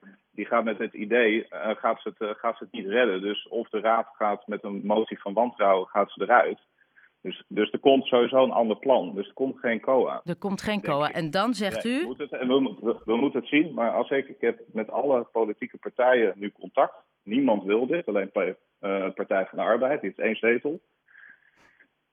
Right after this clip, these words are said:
Speaker 2: Ja.
Speaker 1: En Mark van Doorn wil dit graag, want die wordt daar huismeester. Dus dat, dat snap ik, maar die mag niet meestemmen. Maar in principe,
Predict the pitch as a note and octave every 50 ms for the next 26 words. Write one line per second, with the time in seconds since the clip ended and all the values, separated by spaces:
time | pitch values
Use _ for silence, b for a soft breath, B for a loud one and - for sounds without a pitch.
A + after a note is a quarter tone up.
0 | _ - F3 F3 E3+ - - _ _ _ _ _ - B2+ C3 B2 B2 A#2 - -
1 | A#2+ G#2+ A#2+ C3+ D#3 D3+ D3+ D3 C#3+ C#3+ C#3 C#3 C3+ C3+ - C#3+ C#3+ D3 D#3+ -
2 | C3 A2+ A#2+ A2+ G#2+ A2 A2 G#2 - G#2 G#2 G#2 G#2+ G#2+ A#2 C3+ - - C3+ C3+
3 | C#3 C3+ - - D3 B2 G#2+ G2+ - A#2 A2+ - - - A#2 A#2 - - A#2 B2
4 | A#2+ D#3+ D3 C3+ A#2+ A2+ G#2+ A2+ G#2+ A2 A#2 G#2 A2 A2+ B2+ C3 - - C#3 C#3
5 | C3+ A#2+ A#2 A2 - - - - - D3 - - C#3+ C3